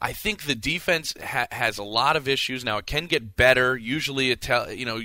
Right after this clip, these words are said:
when you change coordinators on the defensive side of the ball, most people around the league tell me it takes you good six, eight games to start getting to where you wanna be.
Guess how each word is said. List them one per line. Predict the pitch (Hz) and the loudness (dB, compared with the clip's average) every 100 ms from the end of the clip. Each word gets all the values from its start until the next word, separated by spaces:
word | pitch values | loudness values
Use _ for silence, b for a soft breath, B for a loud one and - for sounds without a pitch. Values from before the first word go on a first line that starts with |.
| 113 | -8
when | 117 | -6
you | 110 | -4
change | 139 139 160 | -2 -2 -4
coordinators | - 139 147 120 95 92 90 98 | -6 -2 0 0 0 0 -4 -6
on | 101 | -10
the | |
defensive | 101 117 117 104 | -8 -8 -8 -8
side | - 110 | 0 2
of | 104 | 2
the | |
ball, | 95 101 101 | 0 -2 0
most | 110 - | -2 -4
people | 113 104 | -6 -6
around | 104 | -6
the | |
league | 104 101 | -8 -8
tell | - 98 | -6 -4
me | 92 | -4
it | - | -4
takes | 101 107 - | -6 -4 -6
you | 104 | -10
good | 95 98 98 | -8 -8 -6
six, | - 107 - | -4 -4 -2
eight | 101 113 | -4 -4
games | 98 98 107 117 - | -6 -6 -6 -8 -8
to | |
start | - - 95 95 | -8 -6 -6 -4
getting | 98 104 | -4 -4
to | - | -8
where | 95 98 | -8 -8
you | 98 98 | -8 -12
wanna | 95 101 95 | -10 -8 -8
be. | - 92 107 123 | -6 -4 -4 -6